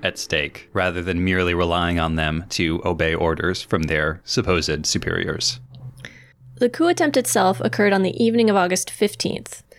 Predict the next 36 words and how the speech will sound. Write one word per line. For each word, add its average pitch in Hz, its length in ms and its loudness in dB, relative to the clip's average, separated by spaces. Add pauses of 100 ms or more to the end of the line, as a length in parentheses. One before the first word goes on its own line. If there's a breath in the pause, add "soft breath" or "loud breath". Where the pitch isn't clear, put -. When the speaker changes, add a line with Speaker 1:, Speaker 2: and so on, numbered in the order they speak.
Speaker 2:
The 208 80 0
core 311 260 4
group 214 380 4
got 202 160 2
a 190 40 4
regiment 208 400 2
of 226 120 0
palace 269 360 2
guards 214 280 0
to - 100 -2
join 214 380 4
them 175 340 4
by 185 260 2
lying, 175 520 0
basically. - 560 -2
They 214 140 4
said 240 340 4
that 196 100 2
various 202 380 6
ministers 202 400 4
and 190 100 4
generals 185 400 4
were 202 100 4
on 180 140 2
their 175 140 4
side. 165 480 2 (600 loud breath)
<laughs> - 640 -14
At - 140 -2
this 392 180 0
point, 202 400 2
they 208 120 6
went 240 260 4
to 247 80 0
a 220 40 6
general's 208 440 4
office 180 720 2